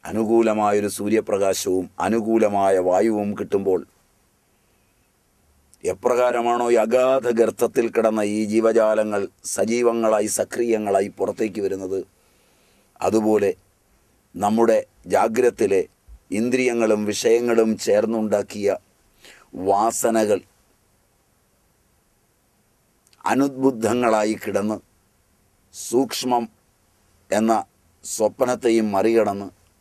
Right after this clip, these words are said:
സുഷുപ്തിയുടെ അഗാധതകളിൽ കിടക്കുന്നു.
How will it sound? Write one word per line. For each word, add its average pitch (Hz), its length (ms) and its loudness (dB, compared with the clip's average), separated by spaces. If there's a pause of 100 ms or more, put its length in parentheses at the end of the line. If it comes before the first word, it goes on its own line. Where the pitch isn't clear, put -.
(1080)
സുഷുപ്തിയുടെ 120 680 0 (100)
അഗാധതകളിൽ 113 840 2 (1700)
കിടക്കുന്നു. 82 400 -10